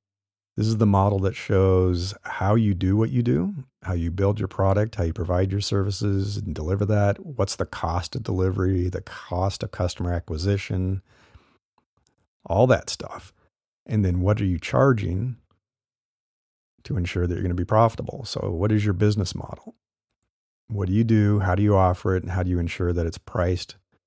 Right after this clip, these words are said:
to be profitable and you're managing the expenses? Score that from one to five. Question twenty, I have identified all of my potential sources of revenue. This is a good one.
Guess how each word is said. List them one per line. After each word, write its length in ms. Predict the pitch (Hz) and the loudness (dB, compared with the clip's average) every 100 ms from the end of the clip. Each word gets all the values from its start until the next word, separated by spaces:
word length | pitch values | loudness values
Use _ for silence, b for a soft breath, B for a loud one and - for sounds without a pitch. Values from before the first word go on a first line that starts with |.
| _ _ _ | _ _ _
to 80 | - | -10
be 80 | - | -8
profitable 560 | - 92 95 92 92 95 | -2 2 2 2 0 0
and 80 | |
you're 80 | 85 | 0
managing 420 | 82 85 82 - | -2 -2 -4 -6
the 60 | 82 | -8
expenses? 600 | 82 - 85 - - - _ _ _ _ _ _ _ _ _ _ _ _ _ _ _ | -8 -6 -6 -6 -10 -12 _ _ _ _ _ _ _ _ _ _ _ _ _ _ _
Score 320 | - - 113 | -4 4 6
that 140 | 104 | 4
from 100 | - | 2
one 140 | 101 95 | -4 -6
to 40 | |
five. 300 | - - - _ | -8 -10 -12 _
Question 300 | - 123 127 | 2 2 4
twenty, 340 | 110 135 117 92 | 2 4 4 2
I 120 | 104 | 2
have 140 | 110 | 4
identified 520 | 104 98 107 110 101 98 | 4 4 2 4 2 2
all 220 | - 107 120 | 2 4 4
of 80 | |
my 140 | 117 110 | 4 2
potential 440 | 110 107 98 104 | 0 0 0 -2
sources 480 | 101 - - - 85 | -4 -4 -4 -4 -2
of 140 | 92 | -2
revenue. 540 | 95 101 151 147 - - _ _ _ _ _ _ _ _ _ _ _ _ - | -2 0 0 -2 -4 -10 _ _ _ _ _ _ _ _ _ _ _ _ -8
This 100 | 117 | 0
is 40 | |
a 40 | |
good 140 | 127 160 | 2 4
one. 200 | 101 | 2